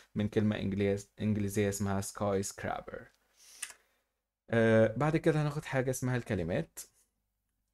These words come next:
الكلمات عندي الكلمة الإملائية، ودي أي كلمة في الدنيا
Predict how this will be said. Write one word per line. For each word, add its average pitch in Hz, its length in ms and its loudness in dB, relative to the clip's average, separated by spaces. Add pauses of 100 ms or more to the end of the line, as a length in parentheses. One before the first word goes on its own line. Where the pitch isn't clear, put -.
الكلمات 123 360 2
عندي 117 220 2
الكلمة 117 340 2
الإملائية، 110 500 0
ودي 113 200 0
أي 113 140 0
كلمة 110 340 2
في - 100 -6
الدنيا 123 460 -4